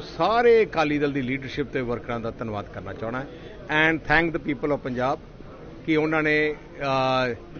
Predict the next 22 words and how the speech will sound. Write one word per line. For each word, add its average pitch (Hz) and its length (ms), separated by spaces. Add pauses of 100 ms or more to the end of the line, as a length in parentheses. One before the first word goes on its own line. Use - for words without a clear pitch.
(260)
ਜਿਨ੍ਹਾਂ 175 280
ਨੇ 196 100
ਵੀ 190 100
ਸਾਡੀ 151 280
ਸਪੋਰਟ 143 340
ਕੀਤੀ 151 280
ਤੇ 151 80
ਸਾਰੀ 208 300
ਬਾਕੀ 170 320
ਜਨਤਾ 135 360
ਦਾ, 123 180 (480)
ਕਿਉਂਕਿ 180 220
ਇਹ 196 80
ਡੈਮੋਕ੍ਰੈਟਿਕ 175 760
ਸਿਸਟਮ 190 400
ਹੈ। 185 120 (420)
ਡੈਮੋਕ੍ਰੈਟਿਕ 226 680
ਸਿਸਟਮ 226 420
ਵਿੱਚ, 220 340
ਅਹ, - 1040
ਹਰ - 500
ਟਾਈਮ 170 360